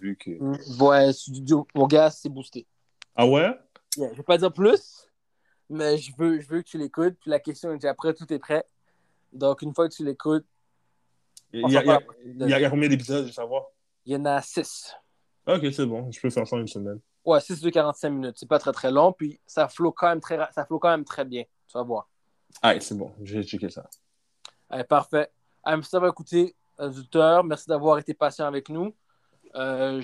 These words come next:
Speaker 2: comme je dis, là, je prends un beat sur l-, toi, le, le, l'idée est déjà là, l'épisode est déjà, l'épisode, la, les, excusez-moi, la série est déjà prête pour la semaine prochaine.
Speaker 1: <laughs>
Speaker 2: Donc, euh,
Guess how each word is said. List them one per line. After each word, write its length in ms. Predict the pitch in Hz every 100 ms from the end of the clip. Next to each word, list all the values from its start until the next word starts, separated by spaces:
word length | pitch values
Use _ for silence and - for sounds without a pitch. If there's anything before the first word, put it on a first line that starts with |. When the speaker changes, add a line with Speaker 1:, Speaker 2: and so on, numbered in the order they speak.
| -
Speaker 2:
comme 160 | 143
je 80 | 139
dis, 140 | 139
là, 120 | 156 147
je 60 |
prends 120 | -
un 100 | 147
beat 260 | 135 170 180
sur 300 | - 143 131
l-, 100 | 135 - _
toi, 180 | 170 151
le, 280 | 135 123 127
le, 260 | 131 123 123
l'idée 260 | 131 127 151
est 40 |
déjà 280 | 147 139 135
là, 140 | 143 147
l'épisode 260 | 127 143
est 40 | 135
déjà, 240 | 131 131 131
l'épisode, 600 | 139 143 - 156 170 160 160 - _ _ _ _ _
la, 160 | 135 147 - - _ _
les, 380 | 139 165 196 202 _ _ -
excusez-moi, 500 | - 143 135 147 208 -
la 140 | 127
série 460 | - - 170 165 180
est 40 |
déjà 300 | 147 143 139
prête 220 | - 156
pour 80 | 147
la 80 | 131
semaine 180 | 139 131
prochaine. 460 | 131 - 170 170 110 - -
Speaker 1:
<laughs> 260 | - _
Speaker 2:
Donc, 520 | 147 147 139 131 - 156
euh, 520 | 139 135 135 131